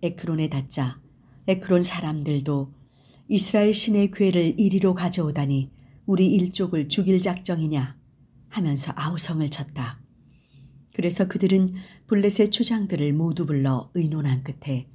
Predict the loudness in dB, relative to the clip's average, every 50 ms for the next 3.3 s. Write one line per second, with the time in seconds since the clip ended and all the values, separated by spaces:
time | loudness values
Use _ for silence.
0 | -20 -20 -20 -20 -20 -20 -20 -20 -20 -8 -4 -2 0 2 2 2 2 2 2 2
1 | 2 2 2 2 2 2 2 0 0 -2 -2 -2 -2 0 0 -2 -2 -2 0 0
2 | 2 2 4 4 4 4 4 2 0 0 0 -2 -4 -6 -6 -6 -4 -2 0 0
3 | 2 2 0 -2 -4